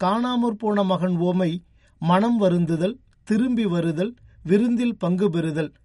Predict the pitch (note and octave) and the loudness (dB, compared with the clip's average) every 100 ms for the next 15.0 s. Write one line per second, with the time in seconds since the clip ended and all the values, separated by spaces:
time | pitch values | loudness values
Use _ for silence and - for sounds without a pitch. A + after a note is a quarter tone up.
0 | _ - F#3 F#3+ F3 F#3+ F3 G#3+ C4+ A#3+ | _ -4 2 2 2 0 0 0 0 0
1 | A3+ F#3+ E3+ A#3+ - F#3 F#3 G#3 E3+ F3 | 0 -2 -2 -4 0 0 0 -4 -4 -2
2 | F#3+ - G#3 G3 F#3 E3+ F3+ E3 E3 E3+ | -4 -4 -2 0 0 0 -2 -2 -4 -6
3 | D#3 D#3+ D3+ E3+ - _ _ _ _ _ | -6 -6 -4 -6 -8 _ _ _ _ _
4 | - A#3 C#4 B3 F3+ E3 D#3+ D3+ F3+ A3 | -4 0 0 0 0 0 -2 -2 -2 -4
5 | - _ F#3 F3+ E3+ F#3 A#3 A#3+ - G#3 | -10 _ -2 -2 0 0 0 -2 -6 -8
6 | E3+ F3 E3 F3+ G3 E3+ G#3 F#3 E3 D3+ | -4 0 0 0 -2 0 0 0 -2 -4
7 | D3+ D#3 D#3 _ _ _ _ _ - G3+ | -4 -6 -8 _ _ _ _ _ 0 2
8 | B3 C#4 B3 B3+ B3 - A#3 A#3 A3+ F#3 | 2 0 -2 -4 -4 -4 -4 -2 -2 0
9 | G#3 A#3 - A3 A#3 G#3+ G#3+ G3+ G3+ F#3+ | 0 -2 -6 -6 -4 -2 -2 -2 -2 -2
10 | F#3 F3+ E3+ F3+ G#3+ G3 F#3+ G#3+ E3 D3+ | 0 0 0 0 0 0 0 -2 -4 -8
11 | D3+ D#3 D#3 - _ _ _ _ - E3+ | -4 -4 -6 -12 _ _ _ _ -6 -2
12 | F3 E3+ E3 F3 D#3 - _ _ - F3 | 0 0 0 0 0 -4 _ _ -2 2
13 | G#3 A3 A3+ A3 A3 G3 G3+ A3 G3 G#3+ | 2 2 0 0 0 0 0 -2 -2 -2
14 | A3 A3 G#3+ G#3 F3 D#3+ D#3 C#3+ D#3 | 0 0 2 0 0 0 0 -2 -4